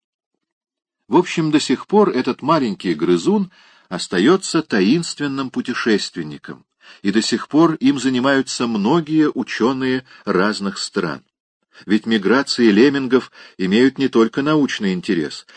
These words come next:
но и практическое значение. Зверек этот — важное звено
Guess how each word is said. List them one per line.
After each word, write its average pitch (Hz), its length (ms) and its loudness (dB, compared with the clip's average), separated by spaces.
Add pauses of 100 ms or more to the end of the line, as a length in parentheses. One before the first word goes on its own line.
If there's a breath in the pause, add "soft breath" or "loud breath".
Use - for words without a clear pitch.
(120 loud breath)
но 95 160 0
и - 160 0
практическое 127 840 -2
значение. 90 680 -6 (280 loud breath)
Зверек 104 560 4
этот — - 420 -4 (200 loud breath)
важное 117 580 0
звено 95 560 0